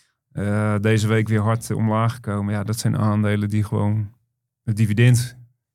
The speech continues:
elk jaar fors verhogen. En die ook gewoon qua beurskoers, eh, veel beter hebben gepresteerd.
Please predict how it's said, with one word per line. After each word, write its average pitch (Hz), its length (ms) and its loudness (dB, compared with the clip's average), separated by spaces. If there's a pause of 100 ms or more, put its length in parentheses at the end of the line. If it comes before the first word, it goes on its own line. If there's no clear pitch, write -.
(120)
elk 123 220 2
jaar 113 160 4
fors 120 320 2
verhogen. 107 500 0
En 117 440 2
die 113 260 -2
ook 113 120 -2
gewoon 110 200 -4
qua 104 160 -2
beurskoers, 117 720 2
eh, 110 180 -2 (600)
veel 131 260 6
beter 117 340 6
hebben 107 340 0
gepresteerd. 107 720 -6